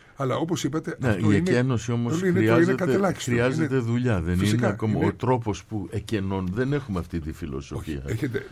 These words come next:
Speaker 1: έχετε απόλυτο δίκιο. Δεν έχουμε αυτή τη φιλοσοφία και αυτό ήταν κάτι, αν θέλετε, ήταν το επιστημονικό μου δόγμα, ότι κανείς
Speaker 2: Μμ.
Speaker 1: πρέπει να εκενώνει, να εκενώνει, να εκενώνει. Ε,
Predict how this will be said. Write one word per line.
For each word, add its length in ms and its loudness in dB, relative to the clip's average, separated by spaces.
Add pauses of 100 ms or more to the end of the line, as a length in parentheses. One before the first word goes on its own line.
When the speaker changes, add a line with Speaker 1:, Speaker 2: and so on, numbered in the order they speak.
(120)
Speaker 1:
έχετε 260 -2
απόλυτο 320 0
δίκιο. 380 -4
Δεν 240 -2
έχουμε 220 -2
αυτή 200 -6
τη 80 -10
φιλοσοφία 600 -6 (380)
και 180 2
αυτό 240 -2
ήταν 440 4
κάτι, 460 -4 (100)
αν 120 -8
θέλετε, 400 -4
ήταν 400 -4
το 240 -4
επιστημονικό 640 -8
μου 120 -6
δόγμα, 420 -4
ότι 180 -10
κανείς 320 -6
Speaker 2:
Μμ. 40 -4 (360)
Speaker 1:
πρέπει 260 0
να 120 -2
εκενώνει, 680 -4
να 80 -4
εκενώνει, 580 -6
να 60 -8
εκενώνει. 480 -6 (540)
Ε, 260 -4